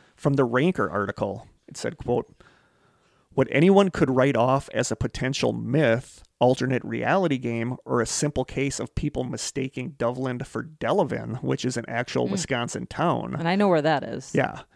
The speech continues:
Speaker 1: This was all soon forgotten when internet users noticed an odd set of Google search results.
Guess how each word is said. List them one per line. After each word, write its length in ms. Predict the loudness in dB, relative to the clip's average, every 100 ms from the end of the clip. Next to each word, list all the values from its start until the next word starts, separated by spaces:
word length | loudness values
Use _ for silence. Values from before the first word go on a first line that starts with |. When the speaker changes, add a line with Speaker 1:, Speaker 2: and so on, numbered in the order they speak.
| _ _ -6
Speaker 1:
This 200 | -4 -4
was 120 | 2
all 140 | 4 4
soon 240 | 4 2
forgotten 580 | 2 -4 -4 -4 -2 0
when 160 | 0 0
internet 360 | 0 2 2 2
users 540 | 2 4 2 -2 -4 -8
noticed 480 | -2 0 0 0
an 100 | -4 -4
odd 220 | -2 -2
set 320 | -2 -2 -2 -2
of 240 | -6 -4
Google 320 | 0 2 2
search 440 | 0 -2 -2 -2 -4
results. 600 | -6 -6 -8 -8 -14